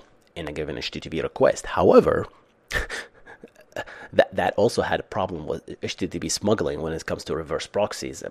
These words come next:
b-, I'm not gonna go through it, but, uh, th-, that was, uh,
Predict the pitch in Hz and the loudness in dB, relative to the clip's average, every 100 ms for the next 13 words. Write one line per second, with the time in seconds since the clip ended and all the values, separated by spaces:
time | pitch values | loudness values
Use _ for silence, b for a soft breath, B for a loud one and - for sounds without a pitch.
0 | - - - - 80 80 69 78 73 98 | -12 -20 -14 -10 -8 -8 -8 -8 -2 -2
1 | - 82 71 - 80 - B B B B | -2 -2 -2 0 0 0 B B B B
2 | B B B - - - 73 90 85 87 | B B B -10 -10 -14 -8 -8 -2 4
3 | 170 - - - - | 4 4 0 -4 -10